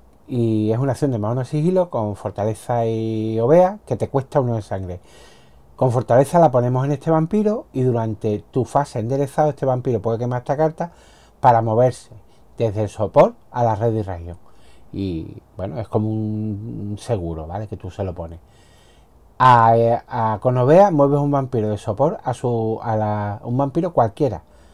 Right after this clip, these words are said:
A la, a la, a la zona controlada de, del propietario. O sea, que en realidad sacas del sopor a un vampiro en vez de por dos, por uno.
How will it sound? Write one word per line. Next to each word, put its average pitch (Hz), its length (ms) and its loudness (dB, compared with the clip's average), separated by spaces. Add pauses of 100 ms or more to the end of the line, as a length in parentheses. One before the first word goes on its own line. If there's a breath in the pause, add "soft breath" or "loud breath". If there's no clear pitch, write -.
(1040 soft breath)
A 110 380 6
la, 104 640 0
a 107 220 -8
la, 98 480 -4 (2500 soft breath)
a 101 100 -8
la 82 520 -8 (100)
zona 110 380 -4
controlada 127 600 6
de, 120 340 6
del 117 160 2
propietario. 131 600 2 (1400)
O 120 60 -2
sea, 113 200 0
que - 80 -4
en 87 60 -6
realidad 95 760 0
sacas 104 300 0
del 104 100 2
sopor 107 260 0
a 110 40 2
un 110 80 0
vampiro 113 340 0
en 113 100 0
vez 101 100 0
de 95 80 -2
por 98 160 0
dos, - 120 -2
por - 200 -6
uno. - 200 -10